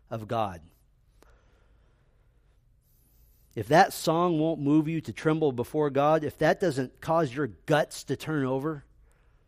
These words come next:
then you're not grasping that God is at war with you if you have not come to faith in Christ.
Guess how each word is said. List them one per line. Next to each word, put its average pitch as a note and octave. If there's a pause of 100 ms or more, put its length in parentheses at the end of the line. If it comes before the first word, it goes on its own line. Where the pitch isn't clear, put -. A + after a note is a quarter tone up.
(760)
then C3
you're C#3+
not E3
grasping C#3+
that B2
God D3+
is B2
at B2+
war C3+
with A#2
you A2
if A2
you C#3+
have A#2
not C3
come C3+
to A#2
faith B2+
in A2+
Christ. D3